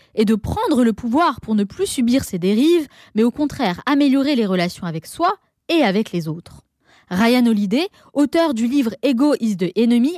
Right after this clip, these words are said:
a dit : « Où que vous soyez, quoi que vous fassiez,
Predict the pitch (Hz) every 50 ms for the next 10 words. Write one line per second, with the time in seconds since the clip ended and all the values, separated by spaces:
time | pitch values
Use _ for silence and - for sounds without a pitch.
0 | - - 175 170 175 175 202 302 381 539 - _ _ _ _ _ _ _ - 311
1 | 330 - - 262 220 220 247 - - 240 214 196 175 170 175 - _ _ _ _
2 | - 359 381 359 - 269 233 190 196 - - 233 247 - - 330 330 330